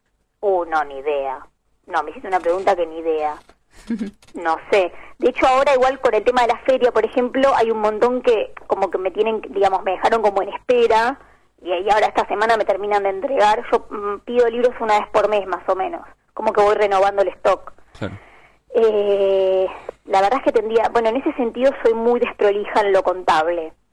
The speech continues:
Speaker 1: Entonces vos me preguntás, por ejemplo, ahora cuántos libros tenés, no, no sé, ni idea.
Speaker 2: Bueno, pero está anotado por algún lugar.
Speaker 1: Cua-, sí, no,
Speaker 2: Bien.
Speaker 1: tendría que sumarlos a todos, agarrar los remitos, viste, toda la cosa, to-, <laughs> todas las planillas y esas cosas que me aburren, pero que tienen que existir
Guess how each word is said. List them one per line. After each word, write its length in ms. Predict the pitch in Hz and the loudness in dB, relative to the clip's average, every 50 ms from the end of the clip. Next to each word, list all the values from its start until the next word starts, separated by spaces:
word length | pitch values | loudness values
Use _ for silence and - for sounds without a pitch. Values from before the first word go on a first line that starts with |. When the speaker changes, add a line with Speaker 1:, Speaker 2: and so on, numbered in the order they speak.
| _ _ _ _ _ _ _ _ _ | _ _ _ _ _ _ _ _ _
Speaker 1:
Entonces 240 | - - 196 - 214 | -4 -2 2 4 4
vos 80 | 220 214 | 4 4
me 80 | 226 | 4
preguntás, 240 | 208 226 214 240 233 | 2 2 2 2 2
por 100 | 233 226 | 4 4
ejemplo, 200 | 226 226 202 226 | 4 4 4 4
ahora 140 | 233 226 214 | 2 2 2
cuántos 240 | - 233 226 233 226 | 2 2 2 2 2
libros 200 | 233 226 226 220 | 2 2 2 2
tenés, 240 | - 220 220 240 220 | 2 2 2 0 0
no, 220 | 208 220 220 208 | 0 0 0 0
no 160 | 202 190 185 - - - | 0 -2 -4 -4 -4 -2
sé, 220 | 208 196 160 156 - - | 0 0 0 -2 -6 -12
ni 160 | 262 190 175 | -10 -6 -4
idea. 500 | 170 180 185 175 170 170 - 254 247 - _ _ _ _ - | 0 2 2 2 2 2 0 0 -4 -6 _ _ _ _ -4
Speaker 2:
Bueno, 220 | 240 247 208 196 | -4 -2 -2 -2
pero 100 | - 208 | -4 -6
está 120 | 208 - 226 | -4 -2 -2
anotado 340 | 226 220 208 214 202 196 196 | -2 -2 0 0 -2 -2 -2
por 140 | - - | -4 -6
algún 220 | 180 175 175 175 175 | -6 -6 -6 -6 -6
lugar. 240 | 175 170 165 165 160 | -4 -6 -4 0 -2
Speaker 1:
Cua-, 120 | - - - - - _ - - - | -2 -2 -4 -12 -20 _ -14 -6 -2
sí, 260 | 269 262 262 247 233 | 0 0 2 0 0
no, 80 | 214 262 247 | 2 0 0
Speaker 2:
Bien. 40 | 220 185 196 | 0 0 0
Speaker 1:
tendría 140 | 220 247 240 | 0 0 2
que 140 | 247 - - | 0 -2 -2
sumarlos 340 | - 180 196 220 214 214 214 - | -2 -2 0 2 2 2 0 -2
a 80 | 175 | -2
todos, 180 | - - 220 214 | 0 2 2 2
agarrar 220 | 196 185 190 202 208 | 2 2 2 2 2
los 140 | 214 202 | 2 2
remitos, 640 | 202 175 180 202 214 214 220 214 202 - 214 185 180 | 0 0 -2 -2 -4 -4 -4 -4 -4 -2 -2 -2 -2
viste, 200 | 190 - - 214 - | -4 -8 -10 -10 -6
toda 220 | - 202 202 196 | -2 2 2 2
la 100 | 190 190 | 2 2
cosa, 560 | - 202 - - 202 190 180 170 165 165 - - - - _ _ - 180 - - 180 - | 0 0 0 0 0 2 2 0 0 -2 -4 -8 -12 -20 _ _ -18 -16 -16 -12 -8 -6
to-, 120 | - - - - - | -4 -4 -4 -4 -8
<laughs> 160 | - - - | -8 -12 -6
todas 180 | - 233 226 220 | 0 2 2 2
las 120 | 208 - | 2 0
planillas 720 | - 208 185 - 190 208 214 214 208 202 - - 170 - - | -2 -4 -4 -4 -4 -6 -6 -6 -6 -6 -4 -4 -4 -2 -2
y 40 | 180 | -2
esas 180 | - 208 - | -2 -2 0
cosas 260 | - 220 202 220 202 | 0 0 0 0 -2
que 140 | - 170 156 | -4 -8 -8
me 120 | 147 156 165 | -4 -2 0
aburren, 500 | 175 196 214 220 220 233 254 262 262 - - - - - | 2 2 4 4 4 4 2 2 0 -4 -16 -20 -14 -10
pero 140 | - 170 | -8 -6
que 120 | - - - | -4 -4 0
tienen 260 | - 196 196 196 185 | 0 0 0 0 -2
que 80 | - 180 | -4 -8
existir 640 | - - - - - - - 196 180 175 175 - | -10 -8 -10 -12 -10 -6 -4 -2 -2 -2 -4 -6